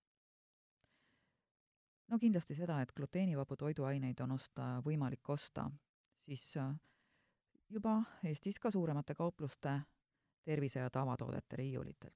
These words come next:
Tuleb lihtsalt hoolega vaadata, mida osta. Ja tõesti väga täpselt koostist jälgida ja otsustada ise, kas see toiduaine sobib või mitte. Oluline on teada ka seda, et ravimid võivad sisaldada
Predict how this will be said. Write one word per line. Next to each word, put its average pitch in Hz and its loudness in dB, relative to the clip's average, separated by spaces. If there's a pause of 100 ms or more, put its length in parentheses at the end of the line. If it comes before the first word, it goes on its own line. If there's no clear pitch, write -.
Tuleb 147 -4
lihtsalt - -4
hoolega 131 0
vaadata, - -4
mida 71 -4
osta. - -10 (500)
Ja 139 -10
tõesti 139 -2
väga 147 0
täpselt - -12 (140)
koostist - -10
jälgida - -8 (340)
ja 165 -4
otsustada - -6
ise, - -4
kas - -10
see - -6
toiduaine - -4
sobib - -4
või - -20
mitte. - -20 (1700)
Oluline 277 8
on 196 8
teada 185 4
ka 151 -2
seda, 175 2
et - -2
ravimid 165 2 (600)
võivad 135 -4
sisaldada 139 -4